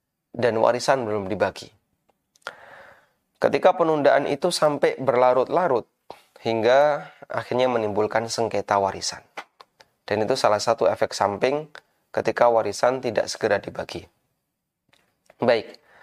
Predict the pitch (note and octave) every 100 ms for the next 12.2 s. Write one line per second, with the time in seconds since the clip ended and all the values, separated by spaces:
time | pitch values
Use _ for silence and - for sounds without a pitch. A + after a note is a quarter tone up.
0 | - - - C#3 D3+ D3+ C3+ C3 C3+ B2+
1 | D3+ D#3+ _ _ _ _ _ _ _ -
2 | A#2 A2 A2+ C#3+ G#3 - B2+ C#3+ D#3 E3
3 | _ _ _ _ _ _ _ - A#2+ A2
4 | A2 A2 A#2 C3 C3+ C3+ - _ _ _
5 | - - _ - - - A2+ - C#3 -
6 | A#2 C3 C3 A#2+ A#2 A2+ G#2+ B2+ C3 B2
7 | G#2 G2 A#2+ A2+ A2+ G#2 F#2+ F2+ E2 _
8 | _ _ _ _ _ _ _ - - _
9 | _ _ _ _ - C3 C#3+ E3+ F#3 E3
10 | C#3 C#3 D#3+ D#3 D#3 D#3+ B2+ A#2 A#2+ B2
11 | A#2 B2+ C3+ C3 A#2 A#2 D3+ D3+ A2 F2+
12 | D#2+